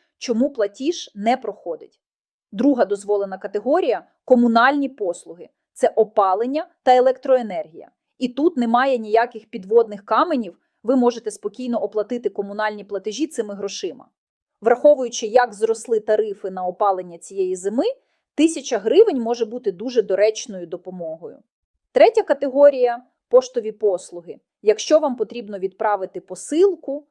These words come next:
лист, бандероль, ви можете використати кошти з карти національного кешбеку. Це особливо актуально для тих, хто часто користується послугами Укрпошти.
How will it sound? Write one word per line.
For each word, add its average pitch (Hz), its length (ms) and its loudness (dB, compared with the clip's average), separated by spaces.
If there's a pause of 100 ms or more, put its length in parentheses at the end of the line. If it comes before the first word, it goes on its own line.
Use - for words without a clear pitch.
(180)
лист, 294 560 2 (180)
бандероль, 208 640 4 (280)
ви 214 80 4
можете 254 360 0
використати 202 640 -4
кошти 220 440 2
з 196 100 -14
карти 233 360 -2
національного 190 720 -8
кешбеку. 185 600 -4
Це - 160 -6
особливо 208 600 0
актуально 208 600 0
для 185 140 -6
тих, 240 300 -12
хто 196 140 -10
часто 202 340 -6
користується 180 540 -8
послугами 180 520 -12
Укрпошти. - 720 -12